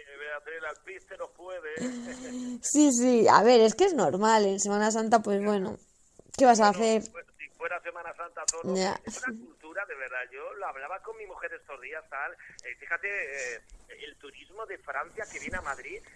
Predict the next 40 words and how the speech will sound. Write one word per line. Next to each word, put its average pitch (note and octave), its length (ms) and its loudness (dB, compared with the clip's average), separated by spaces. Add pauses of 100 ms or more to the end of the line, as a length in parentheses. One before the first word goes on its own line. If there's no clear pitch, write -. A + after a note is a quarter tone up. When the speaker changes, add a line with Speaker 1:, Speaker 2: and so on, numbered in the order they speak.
(140)
Speaker 1:
y, - 260 -20
y D#3+ 40 -18
veía C#3 340 -14
el G#3 100 -14
otro G3+ 260 -16
día G3+ 300 -8
algo F#3+ 200 -14
ya A3 200 -12
que, G3 200 -12
que, F3 180 -16
que, E3 180 -16
que, D3+ 600 -14
eh, - 200 -20 (180)
es C3+ 60 -16
verdad, A3 280 -8 (120)
eh, A#2 240 -14
un E3 140 -14
analista G3+ 460 -8
político F#3+ 400 -12
decía, C#3+ 420 -12 (320)
"Eso D#3 220 -14
es G#3+ 80 -12
de A#3 120 -8
puntuación F#3+ 640 -10
doble", F3+ 320 -10 (120)
un A3 180 -12 (140)
luxemburgués F#3 760 -14
que F#3+ 100 -18
iba G3+ 140 -4
el F3+ 140 -14
tío, G3+ 200 -12
bueno, F3 180 -8
enroscado D3+ 600 -10
y F#3+ 40 -10
perfumado, F#3+ 720 0
Speaker 2:
No. - 100 -4
Speaker 1:
o - 60 -6
sea, D3 180 -8
esto G3 260 -14
ya F3+ 160 -10